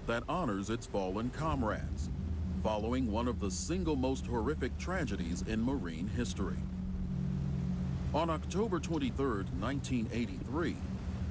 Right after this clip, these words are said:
a terrorist drove a large delivery truck loaded with explosives into the Marine barracks at the international airport in Beirut, Lebanon. Two hundred twenty Marines and twenty-one other U S service members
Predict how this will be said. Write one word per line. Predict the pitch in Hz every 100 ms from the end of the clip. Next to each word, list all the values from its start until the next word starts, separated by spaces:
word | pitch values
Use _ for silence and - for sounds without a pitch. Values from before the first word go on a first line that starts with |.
| -
a | 127
terrorist | 139 196 226 120 90 -
drove | 117 113 123
a |
large | 101 127 170 117
delivery | 113 123 170 151 98
truck | - 101 98 -
loaded | 87 120 180 170
with | 151 143
explosives | 101 - - 240 214 90 - - - - _ -
into | 104 104 107
the |
Marine | 98 90 104 139 170
barracks | 170 160 92 101 -
at | 95 95
the | 95
international | 123 131 127 120 - 113 120
airport | 190 190 - 87 82 -
in | 98 98
Beirut, | 107 120 185 - 82
Lebanon. | 113 113 101 87 - - - _ _ _ _ _ _ _ _ _ _ _ _ -
Two | 196 220
hundred | 190 156
twenty | 110 147 139
Marines | 113 107 143 98 76 -
and | 90 113 117
twenty-one | 135 143 135 131 131
other | 143 107
U | 95 123
S | 139
service | - 196 160 95 -
members | 85 73 73 95